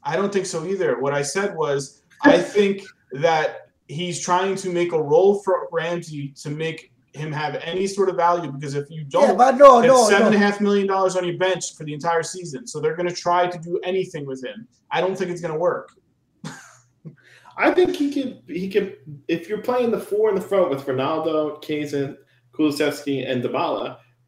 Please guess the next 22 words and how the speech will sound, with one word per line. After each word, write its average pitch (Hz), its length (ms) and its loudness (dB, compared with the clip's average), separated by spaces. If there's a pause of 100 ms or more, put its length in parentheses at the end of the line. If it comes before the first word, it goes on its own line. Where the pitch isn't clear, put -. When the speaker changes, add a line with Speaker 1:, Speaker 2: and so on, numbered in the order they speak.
(280)
Speaker 3:
why 135 160 4
can't 180 260 0
he 180 120 2
play 170 280 -2
when 156 180 0
Dybala's 156 460 0
not 160 180 -2
in? 135 140 -4 (480)
Speaker 2:
Daniel, 190 380 4 (100)
Speaker 3:
And 120 140 -4
take 131 120 2
Speaker 2:
listen 190 180 6
Speaker 3:
that 185 100 4
Speaker 2:
to, 196 60 4
Speaker 3:
spot. 202 180 -2 (100)
Speaker 2:
listen 185 380 2
to 165 140 0
me, 139 180 -2
Daniel. 117 360 -10 (240)
Listen 175 280 -6
to 139 140 -6
me. 104 240 -12